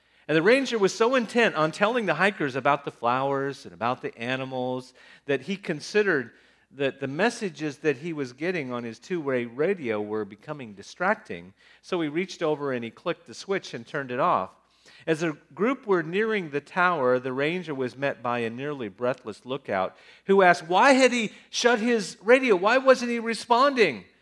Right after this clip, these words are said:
You see, a grizzly bear had been stalking the group, and the authorities were trying to warn them on the radio of the danger. But click, he turned it off. And a lot of people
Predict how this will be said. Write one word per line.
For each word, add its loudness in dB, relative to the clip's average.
You -8
see, -4
a -2
grizzly 0
bear 4
had 2
been 0
stalking -2
the -2
group, 2
and 2
the 4
authorities 4
were 4
trying 2
to 10
warn 6
them 6
on 4
the 2
radio 6
of 6
the 6
danger. 4
But 0
click, -8
he -4
turned -2
it -4
off. -2
And -8
a -6
lot -8
of -18
people -10